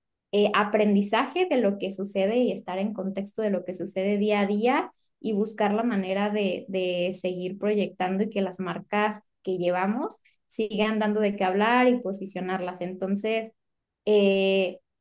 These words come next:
hace ratito que decía que es importante como esta conexión social, pues buscar eso,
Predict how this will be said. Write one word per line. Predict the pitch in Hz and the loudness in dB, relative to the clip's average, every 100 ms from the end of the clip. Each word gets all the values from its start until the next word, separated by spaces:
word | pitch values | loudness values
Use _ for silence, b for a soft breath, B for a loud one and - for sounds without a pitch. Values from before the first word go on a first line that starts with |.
| _ _ _ _ _ _ | _ _ _ _ _ _
hace | - 208 254 | -6 -2 0
ratito | 240 - 214 254 | -2 -2 -2 -2
que | 247 | 0
decía | 208 190 196 214 214 220 | 0 0 0 0 0 0
que | 233 220 | -2 0
es | 202 214 | -4 -6
importante | 240 247 202 202 208 - | -6 -6 -4 -2 -2 -2
como | 214 196 | 0 0
esta | 202 233 | 0 -4
conexión | 240 196 202 - 196 202 | -2 -2 -2 -4 -2 -2
social, | 226 226 247 330 | -4 -4 -4 -4
pues | - 208 | -6 -4
buscar | 196 202 226 233 | -4 -4 0 2
eso, | 247 247 262 349 | 2 2 -2 -4